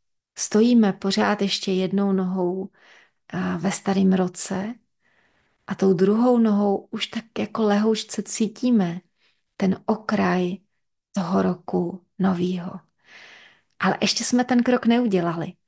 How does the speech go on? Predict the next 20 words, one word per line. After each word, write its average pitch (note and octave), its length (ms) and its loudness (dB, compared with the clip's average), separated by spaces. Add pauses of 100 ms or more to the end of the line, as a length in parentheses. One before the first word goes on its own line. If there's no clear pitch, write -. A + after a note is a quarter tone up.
(640)
A G3 340 4 (680)
já G3+ 120 2
bych F#3+ 180 2
si A3 100 2
i A3 140 2
troufla G#3 500 0
říct, G#3 280 -2
že G#3 320 -2 (240)
tohle, G3 560 0
těch F#3+ 260 -6
dvanáct G#3 520 0
nocí, F#3 480 -6 (320)
že G3 120 -2
to - 140 -2
je G3 120 0
opravdu G3+ 540 -2
hluboce F#3+ 1000 2 (720)
ženský F#3+ 720 2
čas. - 560 -10 (1160)
Protože G3+ 880 2